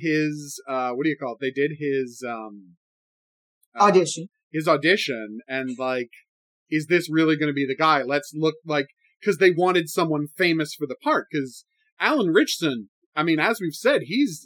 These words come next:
Speaker 1: he's dead right for the part. He ain't famous.
Speaker 2: No, he
Speaker 1: He's
Speaker 2: was
Speaker 1: just not.
Speaker 2: Aquaman and Superman.
Speaker 1: Yeah, he was
Speaker 2: I mean, it's
Speaker 1: Aquaman on
Speaker 2: Smallville.
Speaker 1: Smallville,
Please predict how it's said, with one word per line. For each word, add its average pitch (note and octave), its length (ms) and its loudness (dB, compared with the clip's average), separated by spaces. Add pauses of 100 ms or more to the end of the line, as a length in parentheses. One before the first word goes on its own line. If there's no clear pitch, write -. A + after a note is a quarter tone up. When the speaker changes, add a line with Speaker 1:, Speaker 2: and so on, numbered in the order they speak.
Speaker 1:
he's G#3+ 260 -2 (120)
dead F#3+ 220 2
right F#3 240 2
for D3+ 80 -12
the B2 80 -8
part. C#4+ 280 -2 (240)
He F#3+ 180 0
ain't C#4+ 260 0
famous. - 600 -4 (680)
Speaker 2:
No, E4 460 0
he A#3 120 -6
Speaker 1:
He's F3+ 80 -2
Speaker 2:
was G#3+ 140 6
Speaker 1:
just - 180 6
not. G#3+ 320 6
Speaker 2:
Aquaman A#3 380 6
and A3+ 120 -2
Superman. A3 640 -2 (140)
Speaker 1:
Yeah, G3 240 4
he G3 100 -2
was G3+ 140 2
Speaker 2:
I - 20 4
mean, B3+ 160 8
it's C4+ 140 2
Speaker 1:
Aquaman B3 240 2
on C#4+ 160 8
Speaker 2:
Smallville. E3+ 640 0
Speaker 1:
Smallville, - 20 -14